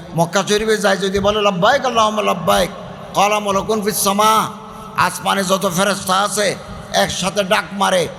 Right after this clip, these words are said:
"লা লব্বাইক, লা সাদাইক", তোমার হাজিরা কবুল নাই, তোমার জন্য কোনো সুসংবাদ নাই। হজ্জুকা মরদুদুন আলাইক,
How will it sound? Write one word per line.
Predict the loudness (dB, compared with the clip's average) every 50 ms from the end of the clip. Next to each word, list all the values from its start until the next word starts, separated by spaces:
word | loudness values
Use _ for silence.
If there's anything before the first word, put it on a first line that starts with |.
| -14 -12 -6 0
"লা | 2 4 4 4
লব্বাইক, | 4 0 0 -2 -2 0 2 2 2 2 0 -2 -4 -6 -2
লা | 0 0 2
সাদাইক", | 2 0 0 0 0 -2 -2 -2 -4 -4 -6 -10 -12 -16 -18 -18 -18 -18 -16 -14 -14 -14 -14 -14 -14 -16 -12 -10
তোমার | -8 -2 0 0 0 0 -2 -6 -10 -16 -18 -18 -18 -12 -2 2
হাজিরা | 2 2 4 4 4 2 2 2
কবুল | 2 2 2 2 2 2 4
নাই, | 2 2 2 0 -4 -8 -10 -12 -12 -12 -14 -14 -4 0
তোমার | 2 4 4 4 2 2
জন্য | 2 2 2 0
কোনো | 0 0 0 0 0
সুসংবাদ | 0 0 0 0 2 2 0 2 2 2 2 2 0
নাই। | 0 0 0 0 -2 -4 -8 -12 -16 -16 -12 -4 -2 0
হজ্জুকা | 0 0 0 -2 -2 0 0 0
মরদুদুন | 2 0 0 0 -2 -2 -2 0 2 2 4
আলাইক, | 4 4 4 4 4 4 2 0